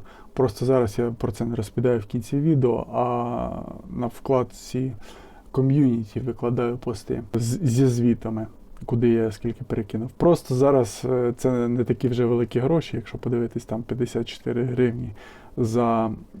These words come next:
місяць. Тоді ще це були гроші з кешбеку, які я отримав за реєстрацію, вашу реєстрацію у різних українських банках і за те, що ви отримали віртуальні і, е,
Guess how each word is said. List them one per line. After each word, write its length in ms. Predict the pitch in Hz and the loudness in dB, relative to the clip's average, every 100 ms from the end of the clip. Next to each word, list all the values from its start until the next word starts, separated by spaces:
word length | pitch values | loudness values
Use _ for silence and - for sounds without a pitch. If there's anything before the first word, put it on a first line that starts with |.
| - 110 | -14 -8
місяць. 600 | 120 131 156 - 113 - - - - - - - - - - - - - - | 0 4 4 2 -6 -6 -20 -20 -20 -20 -20 -20 -20 -20 -18 -16 -16 -16 0
Тоді 280 | 147 175 185 | 4 6 6
ще 200 | - 135 | 4 4
це 160 | 147 | 4
були 340 | 131 135 139 135 - - | 6 6 6 6 0 -10
гроші 1000 | 113 98 139 123 - - 127 123 120 120 120 - | -6 2 4 4 0 -2 2 4 4 2 -2 -4
з 380 | 117 123 127 113 | 0 4 4 4
кешбеку, 540 | 127 131 170 160 135 | 0 2 4 4 2
які 240 | 123 - | -2 2
я 60 | 123 | 0
отримав 520 | 110 117 117 117 117 | 2 0 0 0 0
за 140 | 123 117 | 0 2
реєстрацію, 960 | 117 104 - 120 113 - 120 117 110 | 2 0 0 0 0 -2 0 2 0
вашу 400 | 101 123 113 113 | 0 0 0 -2
реєстрацію 760 | 120 113 101 120 117 107 113 117 | -2 -4 -6 -6 -6 -6 -8 -8
у 480 | - 127 117 110 101 - - | -4 -2 0 -2 -4 -10 -8
різних 560 | 127 123 120 113 104 - - | -2 2 2 0 -6 -12 -10
українських 540 | 120 - 120 110 131 | -6 -2 -2 0 0
банках 480 | 139 180 156 135 - | 2 2 2 0 -2
і 80 | 131 | -4
за 120 | 123 | -2
те, 120 | 110 117 | -2 -6
що 160 | - | -2
ви 80 | 120 | -2
отримали 480 | 120 131 127 120 120 | -2 -2 -2 0 0
віртуальні 680 | 120 - 123 120 127 117 - | 0 -2 -2 -2 -4 -8 -6
і, 160 | 127 117 | -2 -2
е, 160 | 113 | -2